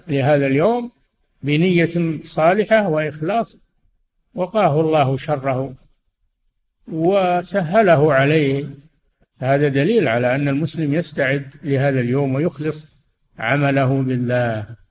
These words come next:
فوقاهم الله شر ذلك اليوم ولقاهم نظرة، شوف، بدل عبوس نظرة، وهي اللون الحسن والمنظر البهي، لقاهم الله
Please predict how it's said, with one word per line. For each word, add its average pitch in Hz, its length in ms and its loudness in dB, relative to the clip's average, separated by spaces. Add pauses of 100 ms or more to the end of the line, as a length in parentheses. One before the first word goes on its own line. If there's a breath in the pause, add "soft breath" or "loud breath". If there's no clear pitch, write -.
(140)
فوقاهم 147 680 4
الله 151 400 0
شر 143 360 -4
ذلك 131 400 -2
اليوم 110 260 -8 (340)
ولقاهم 185 920 2
نظرة، 156 760 0 (440)
شوف، 135 260 -4
بدل 151 260 0
عبوس 143 680 -2 (200)
نظرة، 131 540 0
وهي 127 320 0
اللون 135 400 2
الحسن 127 520 -6 (300)
والمنظر 135 580 2
البهي، 131 580 0 (920)
لقاهم 143 640 0
الله 151 560 -2